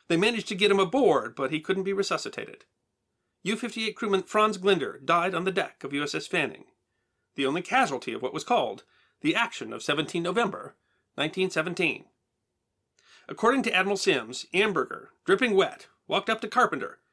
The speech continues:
clicked his heels in the most ceremonious German fashion, and surrendered himself, his officers, and his crew. The action represented the first time the United States Navy was confirmed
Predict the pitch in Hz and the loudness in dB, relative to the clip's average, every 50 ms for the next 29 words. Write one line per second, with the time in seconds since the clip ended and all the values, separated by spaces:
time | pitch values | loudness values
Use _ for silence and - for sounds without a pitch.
0 | _ _ _ _ - 220 226 226 - 262 - - 269 269 247 202 165 143 143 170 | _ _ _ _ 0 0 0 2 2 0 0 2 2 4 4 6 4 4 2 2
1 | 170 190 196 196 185 - - - - - 247 285 277 277 285 285 285 277 269 - | 2 2 4 2 2 0 -2 -2 2 4 4 4 6 4 4 4 2 2 0 -2
2 | - 165 233 247 294 294 - 262 226 190 - - 123 113 123 _ _ _ _ _ | -2 2 2 4 4 4 2 2 2 2 2 -2 -4 -6 -8 _ _ _ _ _
3 | _ _ _ - 160 165 - - 208 208 220 220 220 214 - 240 233 226 247 208 | _ _ _ -6 -6 -4 -4 -2 0 0 0 0 0 -2 -2 -4 -2 0 0 0
4 | 147 143 - - - _ _ _ _ _ _ _ - 113 104 - 113 101 - - | 0 -2 -4 -12 -20 _ _ _ _ _ _ _ -6 -4 0 2 2 2 0 -4
5 | - - 113 104 104 - - _ _ _ _ _ _ _ - 135 131 - 170 165 | -8 -8 -6 -8 -8 -10 -12 _ _ _ _ _ _ _ -8 -8 -6 -4 -4 -6
6 | - - 165 131 98 - - _ _ _ _ _ _ _ _ _ _ _ _ _ | -4 -2 -2 -2 -2 -4 -12 _ _ _ _ _ _ _ _ _ _ _ _ _
7 | _ - - - _ - 185 202 240 262 - 262 240 226 226 226 226 185 208 202 | _ -20 -20 -16 _ 0 2 2 4 2 2 0 2 2 0 0 0 0 2 2
8 | 208 202 185 185 - - 214 262 269 - - - 254 214 156 117 95 95 107 127 | 2 4 2 0 0 0 0 0 0 0 -2 0 2 2 2 2 0 -4 -8 -6
9 | 123 131 131 165 190 190 - 208 233 220 - 214 208 196 202 208 214 - - 220 | -4 -2 0 0 0 0 0 0 0 0 0 0 0 0 0 -2 -4 -2 -2 -2
10 | 214 190 160 - 220 240 269 277 254 - | -2 0 0 2 2 4 4 4 2 -2